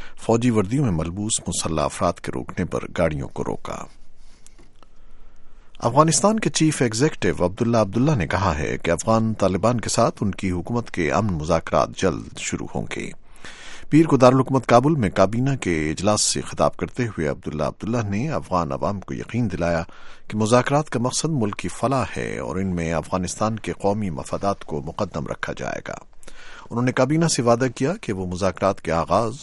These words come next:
اور اس میں پیش رفت سے متعلق افغان قوم کو آگاہ رکھیں گے۔ اپنے خطاب میں افغان رہنما نے کہا کہ افغان عوام کی اکثریت ملک میں پائیدار امن چاہتی ہے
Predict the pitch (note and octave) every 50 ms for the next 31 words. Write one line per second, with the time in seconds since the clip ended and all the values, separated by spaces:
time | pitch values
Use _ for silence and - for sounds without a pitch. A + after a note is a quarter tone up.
0 | - - G2 D2 C#2+ D#2 - - - D2+ B1+ C2+ C#2+ B1+ B1+ - - F2+ F2 -
1 | - - G#2 G#2+ - - - - D2+ A#1+ D2 - D#2+ D#2+ D2+ C2+ F2 - - -
2 | - - - - - - - - F2 F#2 G2+ G#2+ G#2 G2+ F#2+ F#2+ F2 - - -
3 | A2 A2+ A2+ G2+ D#2+ - - - C2 C2+ B1+ - - E2 D#2+ - E2+ D#2 - -
4 | - - E2+ D2+ - - - A1+ G1+ G1+ - - - - - - - - - -
5 | - - - - - - - C#3+ C3+ B2 - - - F3 F#3 E3 C3 A2+ G#2+ G2
6 | G2 A2+ A2+ A2+ G#2+ G2 G#2 G#2 G#2+ A#2 C3+ - B2 A#2 - G2+ A2 B2+ B2+ -
7 | - F2+ D#2+ D#2+ - F2+ F2 F2+ D#2+ D#2+ D2 F#2 G#2+ A2 G#2 - F2+ D2+ - -
8 | - - A#2 A#2+ A#2+ A#2+ - - - G2 F2 - - - C#2+ C2+ - E2+ C#2+ B1+
9 | - - F#2 F2+ E2 F2 F#2+ F#2 F2 - F#2 F2 F2 - - G#2 G2 G2+ A2+